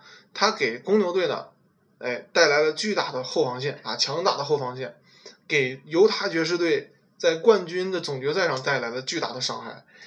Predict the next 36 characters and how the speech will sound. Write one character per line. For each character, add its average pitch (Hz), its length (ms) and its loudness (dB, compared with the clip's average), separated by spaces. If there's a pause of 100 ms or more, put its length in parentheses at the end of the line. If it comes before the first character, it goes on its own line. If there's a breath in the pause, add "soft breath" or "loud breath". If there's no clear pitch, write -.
(280 loud breath)
所 175 140 -2
以 190 100 4
说 170 140 -4
这 190 120 0
个 147 200 2
罗 160 180 2
德 220 80 6
曼 220 160 2
啊， - 320 -8
在 160 140 0
总 143 160 -4
决 151 140 0
赛 190 100 2
的 165 100 4
第 202 140 -4
三 208 220 2
场 165 200 -6
的 120 80 -12
时 117 120 -12
候， 113 200 -8 (280 loud breath)
和 - 180 0
这 240 60 4
个 202 100 6
卡 - 180 -4
尔 185 120 4
马 131 160 -2
龙 135 120 -4
在 170 100 0
现 214 220 4
场 127 160 -8
就 135 80 -6
开 170 220 0
始 170 100 -6
打 - 200 -4
摔 202 200 4
跤 - 140 6